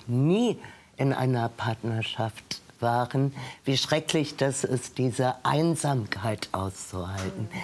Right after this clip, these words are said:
Weil es ist nun mal so, äh, geteiltes Leid ist halbes Leid, geteilte Freude ist doppelte Freude. Und das ist einfach kein, kein dummer, platter Spruch, sondern da ist ganz viel dran.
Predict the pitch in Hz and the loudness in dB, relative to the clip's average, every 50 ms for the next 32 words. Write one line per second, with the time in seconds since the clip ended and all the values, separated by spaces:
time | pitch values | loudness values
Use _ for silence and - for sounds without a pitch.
0 | - - - 147 151 147 - - 123 - - - 160 151 - - - 135 123 - | -8 -2 0 2 2 2 0 -2 -8 -14 -2 0 0 0 0 0 0 0 0 0
1 | - 131 131 131 131 135 131 135 135 - - 156 165 175 196 - - - 156 156 | 2 2 2 4 4 4 4 2 2 4 4 4 6 4 4 0 -2 -4 -4 -4
2 | 151 - - - - - 147 143 143 139 - 147 131 - - 117 131 139 139 147 | -4 -8 -10 -4 2 4 4 4 4 4 2 2 0 0 2 2 4 4 6 4
3 | 156 151 - - 151 147 147 147 143 - - - - 143 135 135 135 139 139 143 | 4 2 2 2 4 4 4 2 0 -2 -2 0 2 4 4 4 4 4 2 2
4 | - - - - - 135 135 127 - - - - - - - - 147 143 147 156 | -2 -6 -2 0 2 2 2 2 0 -2 -2 -2 -4 -4 0 2 4 4 4 4
5 | 156 160 143 - - 160 156 156 160 156 160 160 160 - - 160 139 - - - | 4 2 2 2 2 4 4 4 4 4 4 4 2 2 0 -2 -2 0 0 0
6 | 151 143 143 143 139 - 143 143 131 - - - 135 127 131 131 - - - 139 | 2 2 2 2 2 2 2 2 2 0 0 2 2 4 2 2 2 0 0 0
7 | 131 - - - 175 180 180 190 180 - - - - - - - - 113 120 123 | 0 -2 0 2 2 2 2 2 0 0 0 0 0 -2 -4 -2 0 2 2 4
8 | 131 147 151 - - - - 131 131 - - - - - - 147 143 - 147 147 | 2 2 0 -2 -4 -6 -6 -6 -6 -6 -6 -8 -8 -2 0 2 2 4 4 2
9 | 135 - 151 156 165 - - - 127 143 147 143 - 143 127 - - - 151 143 | 4 4 2 2 4 2 2 2 4 2 2 2 2 0 0 0 0 0 2 4
10 | 143 147 147 - - - - - 135 139 135 131 135 139 139 139 135 131 131 131 | 4 4 2 0 -2 -4 -2 0 2 2 4 4 4 4 4 4 4 4 4 4
11 | 131 135 - - - - 131 123 - 139 131 123 - - - - - 151 151 160 | 2 0 -2 -2 0 0 0 2 0 0 0 0 0 -2 -6 -2 2 2 2 2
12 | 156 - - - - 127 131 131 131 131 123 120 123 - - - - - 131 135 | 0 -4 -4 -2 0 2 2 2 2 2 2 0 0 0 -2 -4 -2 0 0 0
13 | 120 - - - - 139 127 120 - - - - 127 131 143 156 160 | 0 -2 -4 -4 -2 -2 -2 -2 -4 -4 -2 0 2 2 2 2 0